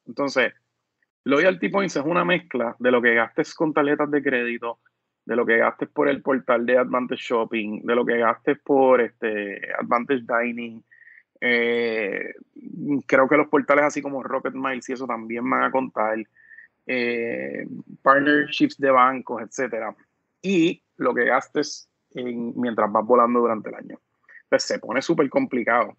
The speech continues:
porque, por ejemplo, pues, un, va-, van a, vas a requerir treinta mil puntos para Gold, setenta y cinco mil para Platinum, ciento veinticinco mil para Platinum Pro y Executive Platinum doscientos mil.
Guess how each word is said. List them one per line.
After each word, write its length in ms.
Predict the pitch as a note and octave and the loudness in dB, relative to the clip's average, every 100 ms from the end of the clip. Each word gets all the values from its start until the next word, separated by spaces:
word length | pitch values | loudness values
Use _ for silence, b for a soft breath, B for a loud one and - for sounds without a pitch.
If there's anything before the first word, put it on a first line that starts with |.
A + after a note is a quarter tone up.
| _ _ | _ _
porque, 220 | - G#2 | -14 -10
por 160 | G2+ G2+ | -6 -4
ejemplo, 480 | G2+ B2 G#2+ G2+ - _ _ _ b b b _ | -2 -2 -2 -8 -10 _ _ _ b b b _
pues, 1040 | - A2+ A2+ A2 A2 A2+ A2 - - - - | -2 0 0 0 0 0 -2 -4 -10 -14 -6
un, 1120 | C3 B2+ B2+ C3 C3+ C3+ C#3 C3+ C#3 C#3 B2+ - _ _ _ _ _ - | -2 2 2 2 4 4 4 4 4 4 2 -4 _ _ _ _ _ -6
va-, 320 | C3+ B2+ B2+ | 0 2 2
van 140 | C3+ C#3 | 4 2
a, 80 | D3 | 2
vas 200 | - C#3 | 0 2
a 20 | |
requerir 440 | D#3 D#3 D#3+ F3 - | 2 2 0 -2 -4
treinta 400 | C#3 C3 B2+ B2 | -4 -4 -2 -2
mil 180 | C3 B2+ | -2 -6
puntos 320 | D#3 D#3 D#3+ | -8 -6 -6
para 240 | - E3 E3 | -4 -4 -2
Gold, 440 | F3 E3 D3+ D3+ _ _ _ _ | -4 -2 -4 -6 _ _ _ _
setenta 360 | D3 C3 B2+ | -10 -8 -8
y 20 | B2+ | -8
cinco 280 | C3+ B2 | -6 -4
mil 140 | B2 B2 | -2 -2
para 140 | D3 | -2
Platinum, 600 | D#3 E3+ D#3 D3 C#3+ C#3+ | 0 0 0 -2 -4 -8
ciento 340 | C3 C#3 B2+ C#3 | -8 -8 -6 -4
veinticinco 480 | D3 D3+ D#3+ D3 D3 | -4 -4 -4 -2 -2
mil 160 | D3 | -2
para 120 | C#3 C3 | -2 0
Platinum 380 | C#3+ C#3+ D3 | 0 0 -6
Pro 360 | C#3 D#3 C#3+ C#3 _ _ _ _ - | -4 -2 -2 -4 _ _ _ _ -2
y 100 | C3 | -2
Executive 460 | - C3 B2 C#3 | 0 -2 0 0
Platinum 380 | C#3+ D#3 D#3 C#3 | 2 2 4 2
doscientos 480 | A#2+ - A#2 A2 G#2 | -2 -6 -10 -10 -10
mil. 300 | A2 G2+ | -8 -10